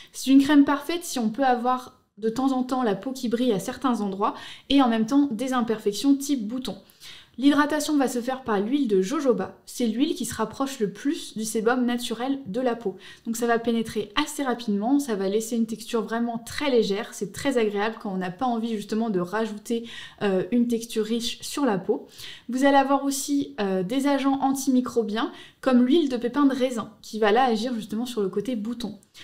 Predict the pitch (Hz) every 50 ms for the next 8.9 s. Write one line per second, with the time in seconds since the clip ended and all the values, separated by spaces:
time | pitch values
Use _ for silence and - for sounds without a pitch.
0 | - - - _ _ - 208 233 233 247 233 226 220 214 214 - 226 202 190 220
1 | 247 240 220 196 185 185 190 202 214 196 190 190 220 240 240 - - 185 190 190
2 | 196 202 - - 262 254 233 247 - 220 214 202 185 185 190 214 240 - 202 185
3 | - 185 190 190 190 180 190 185 196 226 220 208 185 - 185 180 175 220 220 214
4 | 190 175 175 208 214 220 202 185 185 175 180 - - - - - - _ _ _
5 | _ _ - - - - _ - 240 277 269 254 262 240 247 277 - 247 - -
6 | - 220 202 - - - 247 240 - - 262 262 254 262 - 254 240 - - 269
7 | 277 269 - - 202 196 180 240 269 254 247 233 226 233 247 240 233 - - 214
8 | 202 202 - 240 240 208 208 202 180 196 196 190 185 175 175 - -